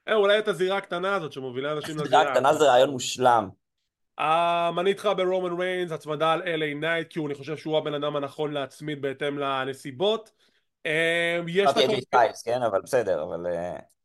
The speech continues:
Speaker 2: אבל סיים סיים, בתכלס.
Speaker 1: <laughs> יש, אה, את הספקולציות, יש את הספקולציות ואת ההשערות שאולי אורטון ינצח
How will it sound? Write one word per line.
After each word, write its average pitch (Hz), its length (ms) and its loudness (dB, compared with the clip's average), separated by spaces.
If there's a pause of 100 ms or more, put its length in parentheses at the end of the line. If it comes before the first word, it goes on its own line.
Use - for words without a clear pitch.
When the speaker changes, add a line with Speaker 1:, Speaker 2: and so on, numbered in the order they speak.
(220)
Speaker 2:
אבל 143 160 4
סיים 175 240 2
סיים, 110 320 0 (160)
בתכלס. - 580 0
Speaker 1:
<laughs> - 680 -18
יש, 170 500 -4
אה, 202 260 2
את 202 120 -4
הספקולציות, 262 840 -4
יש 185 140 -8
את 175 60 -16
הספקולציות 196 600 -4
ואת 202 120 -6
ההשערות 214 440 -4
שאולי 180 680 -2
אורטון 196 380 -4
ינצח 196 640 -4